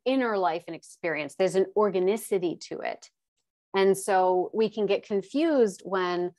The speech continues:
why is everything going, I'm such a high performer at work, I get along with my colleagues, even my friendships go really well. But when it comes to relationships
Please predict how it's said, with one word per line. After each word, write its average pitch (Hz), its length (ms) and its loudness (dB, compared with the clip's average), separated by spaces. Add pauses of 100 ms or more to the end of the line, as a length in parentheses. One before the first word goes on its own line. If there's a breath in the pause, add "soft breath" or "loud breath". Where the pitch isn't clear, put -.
(160)
why 233 300 4
is 254 120 4
everything 233 440 2
going, 202 400 2
I'm 220 300 2
such - 340 -6
a 254 220 0 (260)
high 240 220 2
performer 214 680 -2
at 165 160 -6
work, 254 340 0
I 196 80 -8
get 185 140 -8
along 180 220 -4
with 170 100 -6
my 170 120 -6
colleagues, 247 760 4 (320 loud breath)
even 214 280 4
my 185 120 2
friendships 247 580 0
go 226 220 4
really 220 260 2
well. 214 280 2
But 190 100 -2
when 185 140 -4
it - 100 -12
comes 233 360 -8
to 226 80 -4
relationships 233 1080 -2